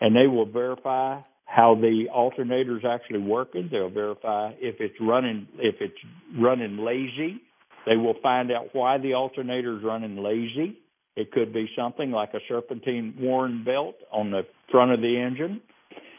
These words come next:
Uh, it could be, um, a bad diode in the alternator.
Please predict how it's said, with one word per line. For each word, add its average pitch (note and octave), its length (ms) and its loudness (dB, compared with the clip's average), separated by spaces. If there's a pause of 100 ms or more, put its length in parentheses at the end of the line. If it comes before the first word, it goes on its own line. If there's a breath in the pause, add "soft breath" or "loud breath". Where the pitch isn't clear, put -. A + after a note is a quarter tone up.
(160 loud breath)
Uh, F#2 600 8
it A2 240 2
could A2+ 240 6
be, A2+ 340 0
um, G#2 520 -4 (400)
a A2+ 120 2
bad A#2+ 360 8
diode B2 380 2
in C3 60 -8
the A#2+ 140 -2
alternator. B2+ 680 0